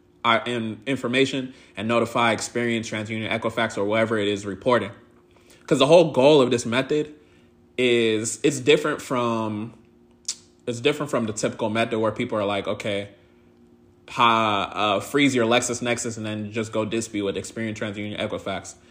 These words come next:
We're attacking Le-, a LexisNexis because a lot of times you're gonna see that it gets deleted off LexisNexis a little bit easier.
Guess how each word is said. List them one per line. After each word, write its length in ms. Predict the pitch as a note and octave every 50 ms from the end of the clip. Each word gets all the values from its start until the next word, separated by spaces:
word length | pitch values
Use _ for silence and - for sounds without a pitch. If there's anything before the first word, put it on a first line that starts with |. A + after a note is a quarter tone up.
| - - - - _
We're 200 | - A#2 D#3+ G#3+
attacking 600 | G3+ C#3 - - - D#3+ E3+ F#3+ F#3+ F#3 F3 C#3+
Le-, 120 | B2+ C3+ -
a 120 | - C#3
LexisNexis 800 | C3+ B2 C3+ D#3+ E3 - D3 C3 - B2+ D3 F3 E3+ - A#2+ A#2
because 200 | - C3+ B2+ D#3
a 60 | B2+ A#2
lot 220 | B2 C#3+ D#3 D3+
of 80 | C#3 -
times 500 | - D3+ D3+ D3+ D3+ D3+ - - - - _ _ _ _ _
you're 160 | - B2+ C3
gonna 160 | B2+ C3+ C3 A#2+
see 220 | - - C3+ B2+
that 140 | B2 A2+ A2
it 100 | G#2+ G#2+
gets 160 | A2+ A2+ A#2
deleted 360 | A2 A2 A2 G#2+ A2+ A2+ A2+ A2
off 180 | G#2+ G#2+ G#2
LexisNexis 720 | G#2+ G#2+ A2+ A2+ - G#2 G#2+ - A#2 G#2+ G#2+ - B2 A#2+ A2+
a 40 |
little 180 | A2 A2 A2+ A2+
bit 160 | G#2+ G#2+ -
easier. 400 | A#2+ B2+ B2+ B2+ C#3 C#3+ D3 D3